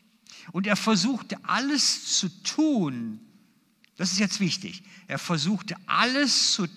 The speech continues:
tun, dass dieser Segen nicht von ihm weicht. Er kämpfte so gegen irgendwelche Gegentendenzen. Auf keinen Fall darf ich so diesen Segen Gottes verlieren.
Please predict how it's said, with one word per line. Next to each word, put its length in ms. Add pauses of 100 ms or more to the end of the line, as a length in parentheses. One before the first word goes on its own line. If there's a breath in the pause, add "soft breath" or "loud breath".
(160)
tun, 560 (320 loud breath)
dass 280
dieser 600
Segen 600
nicht 240
von 220
ihm 220
weicht. 420 (2250)
Er 80
kämpfte 520
so 140
gegen 560 (560 loud breath)
irgendwelche 480
Gegentendenzen. 1120
Auf 260
keinen 400
Fall 400 (300 loud breath)
darf 220
ich 120
so 160
diesen 360
Segen 420
Gottes 320
verlieren. 840